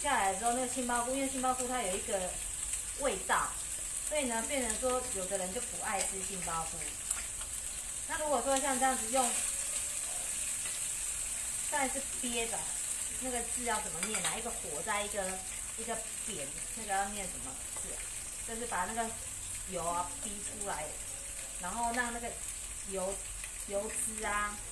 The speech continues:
可以把这个杏鲍菇的那个，它有点算那个什么草味吧，还是什么味？它就有一个那种味道。可是这样子的话呢，杏鲍菇就没有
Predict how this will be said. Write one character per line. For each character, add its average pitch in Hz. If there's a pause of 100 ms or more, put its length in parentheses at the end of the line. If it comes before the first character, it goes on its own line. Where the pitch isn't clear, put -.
(280)
可 247
以 233
把 -
这 214
个 202
杏 240
鲍 214
菇 220
的 196
那 202 (100)
个， 180 (540)
它 359
有 277
点 240
算 269
那 269
个 247
什 -
么 170
草 - (100)
味 233
吧， -
还 -
是 -
什 -
么 254 (140)
味？ 180
它 247
就 262
有 170
一 190
个 202
那 220
种 185
味 202 (100)
道。 - (260)
可 -
是 269
这 330
样 294
子 220
的 202
话 247
呢， 208
杏 247
鲍 214
菇 214
就 214
没 190
有 185